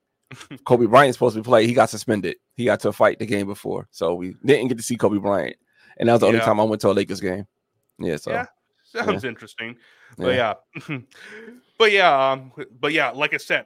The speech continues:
Speaker 1: I think you are maga. You just don't realize it. Both you
Speaker 2: Okay.
Speaker 1: and Shay are.
Speaker 2: <laughs> All right. I, next time I talk to Shay, I would tell him, let him know that he's maga.
Speaker 1: Hey,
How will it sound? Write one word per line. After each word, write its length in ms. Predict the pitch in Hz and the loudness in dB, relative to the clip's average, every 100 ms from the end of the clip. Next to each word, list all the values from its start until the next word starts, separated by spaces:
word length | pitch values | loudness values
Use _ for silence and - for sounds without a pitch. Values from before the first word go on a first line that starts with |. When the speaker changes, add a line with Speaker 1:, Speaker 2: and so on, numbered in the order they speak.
| - | -6
Speaker 1:
I 140 | 139 | -6
think 240 | 165 208 175 | -6 -8 -8
you 180 | 151 | -4
are 160 | 139 135 | 0 0
maga. 360 | 127 123 120 127 | 0 -2 -2 -8
You 120 | 123 | -12
just 240 | 117 113 - | -14 -12 -6
don't 200 | 113 98 | -8 -8
realize 460 | 104 92 80 87 | -14 -14 -16 -20
it. 120 | _ - - - - | _ -20 -20 -14 0
Both 220 | 156 - | 0 4
you 60 | 135 | 2
Speaker 2:
Okay. 160 | 135 131 | 4 6
Speaker 1:
and 80 | 131 - | 4 6
Shay 140 | 107 | -2
are. 120 | - 415 - - | -2 -10 -10 -12
Speaker 2:
<laughs> 960 | - 392 - - - _ - 381 494 | -8 -8 -10 -10 -14 _ -2 0 2
All 120 | - | 4
right. 140 | 139 117 | 4 6
I, 100 | 139 190 | 4 4
next 160 | 302 | 2
time 120 | 392 | 4
I 60 | 254 | 4
talk 180 | 226 202 | 4 2
to 60 | 170 | 2
Shay, 140 | 196 | 4
I 40 | 165 | 4
would 140 | 147 | 4
tell 160 | 175 151 | 4 4
him, 100 | 147 | 4
let 120 | 135 | 4
him 140 | 135 | 4
know 140 | 139 127 | 4 4
that 80 | |
he's 200 | 120 123 | 2 0
maga. 300 | 127 117 | 0 0
Speaker 1:
Hey, 40 | 120 | 0